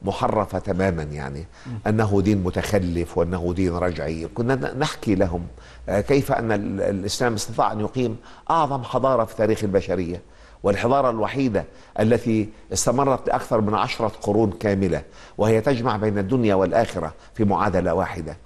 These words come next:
Speaker 1: وأعطيناهم نماذج من إسهامات الحضارة الإسلامية في وضع القواعد الأساسية للنهضة العلمية والتقنية المعاصرة.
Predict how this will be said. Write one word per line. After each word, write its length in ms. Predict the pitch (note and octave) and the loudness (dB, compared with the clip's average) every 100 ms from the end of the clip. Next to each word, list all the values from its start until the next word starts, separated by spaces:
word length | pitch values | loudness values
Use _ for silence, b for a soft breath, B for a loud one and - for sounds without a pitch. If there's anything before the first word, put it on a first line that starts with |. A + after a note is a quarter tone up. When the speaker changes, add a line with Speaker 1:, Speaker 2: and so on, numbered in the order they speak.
| B B - | B B 0
Speaker 1:
وأعطيناهم 1300 | G#2 G#2+ G#2 - A2+ - A#2 G2 G2 G#2+ D3 D#3 C3+ | 2 4 2 -2 -2 -2 0 0 0 2 2 0 0
نماذج 420 | A#2+ C3 C3 G2 - - b b - | 0 2 0 -2 -6 -14 b b -2
من 160 | G#2+ | 0
إسهامات 500 | A2+ - - A2+ C#3 - - B - | 0 -2 0 2 0 -2 -12 B -4
الحضارة 440 | G#2 - A2 C3 B2 | -2 0 0 2 2
الإسلامية 680 | - - G#2 G2 G2+ E2+ - B B | 0 -2 -2 0 0 -2 -6 B B
في 100 | - | 2
وضع 300 | A#2 D3 C3+ | 4 4 2
القواعد 560 | B2 - A#2 C#3 D3 A#2+ | -2 0 2 2 0 -2
الأساسية 680 | G#2+ G#2 A2 A2 A2+ F2 - B B | -2 0 0 0 0 0 -4 B B
للنهضة 460 | A2 A2 B2+ C3+ A2+ | 2 4 2 2 0
العلمية 460 | G#2 G#2 G#2 A2+ | 2 2 4 4
والتقنية 540 | G2+ G2 F#2+ G2 A2+ G2 | 2 0 -6 -2 2 2
المعاصرة. 640 | F2 E2 F2+ - F2 C#2+ | 2 2 2 2 -2 -4